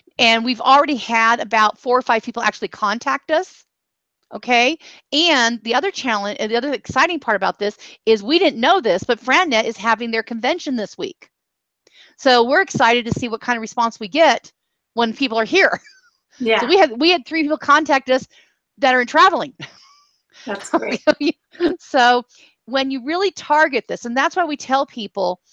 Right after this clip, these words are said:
Speaker 1: that when you're creating these videos, you wanna make sure you're answering an objection
Speaker 2: Mm-hmm.
Speaker 1: or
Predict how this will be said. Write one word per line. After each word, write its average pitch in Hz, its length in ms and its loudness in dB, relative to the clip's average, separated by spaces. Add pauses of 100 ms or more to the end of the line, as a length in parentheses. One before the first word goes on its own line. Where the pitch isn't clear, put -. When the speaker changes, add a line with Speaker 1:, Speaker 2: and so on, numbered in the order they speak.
(260)
Speaker 1:
that 220 260 6 (100)
when 226 200 -6
you're 302 140 -6
creating 302 680 -2
these 311 220 -6
videos, 226 560 -2
you 247 100 -8
wanna 277 280 -2
make 269 180 -4
sure 269 160 -6
you're 240 280 -4
answering 247 500 -4
an 226 180 0
objection 220 800 -2 (580)
Speaker 2:
Mm-hmm. 202 360 -6
Speaker 1:
or 269 560 6